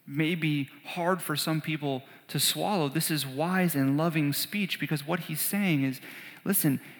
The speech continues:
i-, if you have come to trust in me in faith, it's going to change you."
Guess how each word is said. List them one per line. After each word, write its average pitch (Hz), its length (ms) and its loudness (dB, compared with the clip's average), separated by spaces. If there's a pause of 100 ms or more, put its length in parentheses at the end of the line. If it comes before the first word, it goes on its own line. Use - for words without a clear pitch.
(140)
i-, - 120 -4
if - 240 0
you 226 340 4
have 180 260 2
come 185 320 2
to 147 80 0
trust 175 500 -2
in 127 180 2
me 127 140 2
in 117 100 -2
faith, 131 640 -4 (1120)
it's - 120 -12
going 185 200 4
to - 80 -2
change 202 560 6
you." 113 280 -6